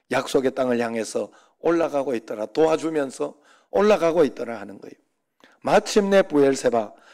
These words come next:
약속의 땅에 도달하게 되는 것입니다. 나도 모르게 내 주변이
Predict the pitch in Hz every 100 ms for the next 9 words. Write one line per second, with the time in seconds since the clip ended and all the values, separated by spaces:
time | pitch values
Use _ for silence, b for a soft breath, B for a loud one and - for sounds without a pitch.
0 | b - 156 170 208 185 - 190 175 160
1 | 143 143 135 131 123 104 104 113 - 104
2 | 107 - b b b - 160 208 208 196
3 | 190 185 139 - - 151 185 185 170 185
4 | 170